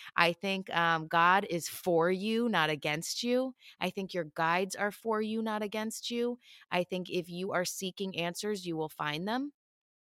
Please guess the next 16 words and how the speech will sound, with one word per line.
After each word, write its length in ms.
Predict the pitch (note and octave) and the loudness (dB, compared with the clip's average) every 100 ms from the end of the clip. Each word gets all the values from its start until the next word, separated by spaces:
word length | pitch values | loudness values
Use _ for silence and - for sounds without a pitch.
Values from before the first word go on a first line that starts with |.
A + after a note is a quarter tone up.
| _ _ _ _ - - - - | _ _ _ _ -16 -16 -18 -8
So 220 | - F#3+ | 2 4
I 120 | - G#3 | 4 2
don't 160 | B3 | 2
know 140 | B3 A#3+ | 2 0
for 160 | B3 | -2
each, 380 | - A#3 A#3+ - | -2 -2 -2 -2
you 120 | A#3+ | 0
know, 240 | A3+ G#3+ G#3+ | 2 2 0
individual, 840 | G#3+ G#3+ G3+ G3 G#3 G3+ G3+ G3 G3 | -2 0 2 0 2 2 4 2 2
um, 460 | F#3+ F3+ F3 F3 F3+ - _ _ _ - | 4 4 2 -4 -10 -18 _ _ _ -6
person 440 | A3+ G#3 - G3 | 0 0 0 -2
exactly 500 | F3+ E3+ F3 F3 F#3+ | -2 2 2 2 -2
how 280 | D#3+ F3+ E3+ | 0 0 2
it 80 | D#3 | 0
will 180 | E3 D#3 | 0 0
unfold, 640 | D3+ - D#3+ D3+ D#3+ G3+ | -2 -4 -4 -2 -4 -6